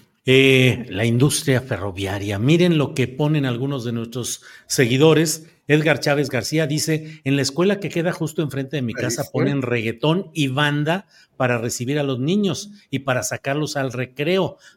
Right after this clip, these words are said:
Speaker 1: Antes digan que siguen haciéndose honores a la bandera".
Speaker 2: Exacto,
Speaker 1: Eh.
Speaker 2: tiene razón Edgar.
Speaker 1: Héctor Marín dice, "Siempre es muy interesante escuchar a don Jorge Meléndez. Tuve el gusto de
Speaker 2: Gracias.
Speaker 1: compartir páginas con él en el finado periódico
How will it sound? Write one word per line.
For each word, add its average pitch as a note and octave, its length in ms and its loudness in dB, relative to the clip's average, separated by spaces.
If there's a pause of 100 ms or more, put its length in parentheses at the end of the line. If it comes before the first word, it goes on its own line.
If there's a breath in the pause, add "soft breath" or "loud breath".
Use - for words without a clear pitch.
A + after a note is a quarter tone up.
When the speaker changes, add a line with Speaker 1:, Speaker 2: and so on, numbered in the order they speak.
(160)
Speaker 1:
Antes G#3 760 2
digan F3+ 460 0
que B2 100 -8
siguen D#3 420 -4
haciéndose E3+ 760 -4 (340 soft breath)
honores C3+ 840 -2 (340)
a G#2 140 -8
la F2+ 180 -8
bandera". F2 1000 -12
Speaker 2:
Exacto, G#2+ 680 -8
Speaker 1:
Eh. G#2 200 -4
Speaker 2:
tiene B2 260 -2
razón G#2 400 -8
Edgar. A#2+ 440 -6 (720 loud breath)
Speaker 1:
Héctor D#3+ 360 2
Marín E3+ 320 2
dice, F#3 240 -2
"Siempre F3 240 0
es D#3+ 80 -2
muy F3 100 2
interesante E3 460 -2
escuchar D#3 320 -2
a - 20 2
don D3 140 0
Jorge D#3 280 0
Meléndez. E3 460 0
Tuve E3+ 220 0
el D3 60 -2
gusto C#3+ 280 2
de C#3 80 0
Speaker 2:
Gracias. - 0 -
Speaker 1:
compartir C3+ 580 0
páginas D3+ 480 -2
con C3+ 220 -2
él F#3+ 240 0
en C#3 160 -4
el B2+ 120 -6
finado D3+ 360 -6
periódico D3+ 600 -2